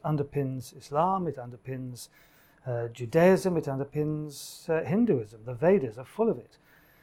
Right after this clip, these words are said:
It's this, um, and indeed, for that matter, the, the, the, the philosophers, if you like, of the, of the primary peoples of the world who have not lost this sense of the sacred, whether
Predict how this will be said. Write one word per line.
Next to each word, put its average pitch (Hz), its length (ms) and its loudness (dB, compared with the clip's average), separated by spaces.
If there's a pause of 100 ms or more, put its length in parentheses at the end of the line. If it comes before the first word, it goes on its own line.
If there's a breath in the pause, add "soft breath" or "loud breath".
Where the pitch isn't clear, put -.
(200 soft breath)
It's 180 260 0
this, - 380 2 (120)
um, 160 580 2
and 185 140 8
indeed, 190 480 4 (100)
for - 160 -2
that 190 180 8
matter, 139 300 -2
the, 151 300 -2
the, 151 240 -4
the, 151 340 -6
the 147 60 -6
philosophers, 143 680 -2
if 139 140 -18
you 139 80 -10
like, 139 300 -2
of 127 120 -12
the, 139 360 -10
of 139 160 -12
the 143 100 -14
primary 196 500 0
peoples 120 440 -12
of 110 80 -20
the 117 80 -20
world 117 360 -18
who 151 100 -8
have 139 120 -6
not 214 320 4
lost - 400 -12
this - 380 -12
sense 123 340 -4
of 113 140 -16
the 117 80 -20
sacred, 127 520 -12 (200)
whether 127 260 -12